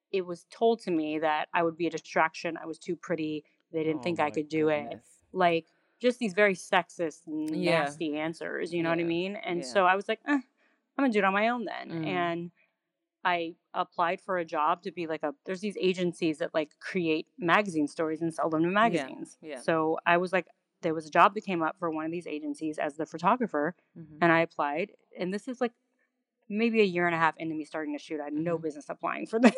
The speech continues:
Speaker 2: <laughs>
Speaker 1: job. And I took my book in that I'd created,
Speaker 2: Mm-hmm.
Speaker 1: and the girl, who I still know to this day, was, like, looking through my physical book,
Speaker 2: Mm.
Speaker 1: not on an <laughs> iPad, but, like, an
Speaker 2: Yeah.
Speaker 1: actual book.
Speaker 2: <laughs>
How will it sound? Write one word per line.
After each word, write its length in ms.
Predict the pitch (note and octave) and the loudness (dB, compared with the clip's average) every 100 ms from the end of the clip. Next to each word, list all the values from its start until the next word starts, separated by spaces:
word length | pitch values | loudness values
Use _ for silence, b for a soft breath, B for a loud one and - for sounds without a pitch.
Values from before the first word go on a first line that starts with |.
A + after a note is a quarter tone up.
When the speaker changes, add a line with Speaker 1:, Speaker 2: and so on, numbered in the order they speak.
| B4+ | 0
Speaker 2:
<laughs> 500 | F3+ F3+ - B3 B3 | -4 -4 -2 -2 6
Speaker 1:
job. 480 | A3+ G#3+ - F3+ G3+ B B B B B - | 8 8 4 0 -4 B B B B B 2
And 140 | G3+ | 4
I 60 | F#3 | 4
took 240 | - B3+ | 4 4
my 140 | A3+ G#3 | 8 6
book 320 | D#3+ F3+ F3+ | 6 0 0
in 220 | F3 F3 | -4 -2
that 100 | F#3 | 0
I'd 240 | F3 E3+ - | 0 -2 -8
created, 520 | G#3+ E3 D3+ E3+ G3 | -10 -8 -6 -6 -8
Speaker 2:
Mm-hmm. 120 | - | -10
Speaker 1:
and 360 | G3 F3+ F3+ F3+ - _ | -8 -6 -8 -12 -18 _
the 80 | F3+ | -16
girl, 420 | F#3 A3 F3+ F3 | -4 0 0 -2
who 140 | A3 G#3 | -6 -10
I 40 | |
still 300 | G#3 _ G#3+ | -12 _ -8
know 220 | A3 G3+ | -6 -8
to 100 | G3 | -8
this 160 | F3+ F#3 | -18 -6
day, 460 | G3+ F#3 C#3+ E3+ - _ _ _ _ _ | 0 0 0 -6 -12 _ _ _ _ _
was, 240 | - G3+ - | -6 -6 -2
like, 220 | G3 F#3 F3+ | 0 0 0
looking 320 | G#3 A#3 G#3+ | -4 -2 -4
through 200 | A3 G#3 | -4 -2
my 380 | F#3+ F3 E3+ - _ _ - | 2 2 2 -4 _ _ -20
physical 800 | - B3 A#3 A3 A3 F3 D#3+ - | -4 0 0 -2 2 2 2 -2
book, 340 | E3+ F3 C#3 D3 D3 | -2 -2 -2 -6 -10
Speaker 2:
Mm. 240 | E3 C#3+ | -8 -6
Speaker 1:
not 160 | D#3+ E3 | -6 -4
on 120 | G3 | 2
an 100 | A#3 | 6
<laughs> 220 | A#3 G#3+ | 6 6
iPad, 220 | E3 D#3 | 0 -10
but, 120 | E3+ | -12
like, 100 | - | -8
an 40 | E3+ | -4
Speaker 2:
Yeah. 140 | G3 E3+ | 0 2
Speaker 1:
actual 340 | F#3 E3+ D#3 | 0 -4 -6
book. 240 | A#3 E3 | -6 -2
Speaker 2:
<laughs> 480 | A#3+ A#3+ - F#3+ - | -2 -2 -4 -6 -8